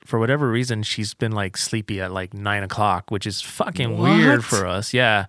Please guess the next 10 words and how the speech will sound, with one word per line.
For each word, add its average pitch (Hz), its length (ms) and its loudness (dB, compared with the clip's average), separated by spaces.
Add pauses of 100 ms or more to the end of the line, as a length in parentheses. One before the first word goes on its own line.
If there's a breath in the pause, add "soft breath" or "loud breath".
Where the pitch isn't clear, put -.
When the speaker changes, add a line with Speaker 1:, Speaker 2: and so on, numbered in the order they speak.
(140 loud breath)
Speaker 2:
Whoa. 139 380 2
Speaker 1:
However, 131 760 4 (160)
last 113 320 2
night, 120 380 2 (280)
we 123 120 0
went 117 160 0
to 123 60 0
bed 110 180 2
kinda 110 200 0
early, 107 460 0